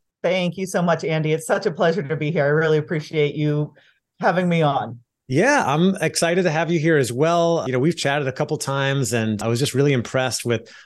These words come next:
Speaker 2: all the work that you've been doing at U C Berkeley. And most of our guests come from the corporate world.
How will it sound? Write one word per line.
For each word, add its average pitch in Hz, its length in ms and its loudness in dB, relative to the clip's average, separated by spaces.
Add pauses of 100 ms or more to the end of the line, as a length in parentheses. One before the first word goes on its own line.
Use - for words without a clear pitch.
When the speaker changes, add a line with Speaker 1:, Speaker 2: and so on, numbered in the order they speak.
Speaker 2:
all 135 180 2
the 151 100 2
work 131 220 2
that - 100 -4
you've 117 220 0
been 113 100 -2
doing 123 380 0
at 113 180 -4
U 120 120 0
C - 160 0
Berkeley. 120 480 2
And 110 240 0 (320)
most 156 480 2
of 170 200 0
our 131 500 0
guests 127 440 -2
come 117 300 -2
from 117 460 0
the 107 100 0
corporate 127 520 -2
world. 104 500 2